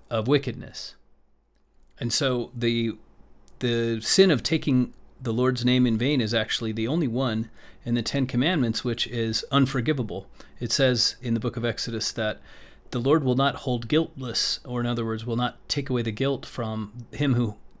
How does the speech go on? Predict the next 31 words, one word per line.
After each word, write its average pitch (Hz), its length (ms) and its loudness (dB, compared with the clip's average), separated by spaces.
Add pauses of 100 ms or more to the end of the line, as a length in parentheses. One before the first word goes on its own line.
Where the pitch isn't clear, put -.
(520)
takes 139 240 0
his 120 160 -2
name 120 200 2
or 107 60 -2
carries 120 380 -4
his 113 120 -4
name 110 220 -2
in 107 100 -4
vain. 117 320 -4
And, 110 220 -6
and 123 180 -2
if 131 360 2
you - 80 2
think 180 180 2
about 113 240 4
it, 113 160 0 (420)
uh, 113 320 2
a 120 120 0
religious 139 480 4
leader 143 240 4
who 107 120 2
says, 113 360 0
"Come, 147 260 -2
my 117 160 4
followers, 117 520 2
let's 117 260 -2
do 127 260 0
these, 120 220 -4
this 123 360 0
evil 135 280 2
thing," 120 480 -6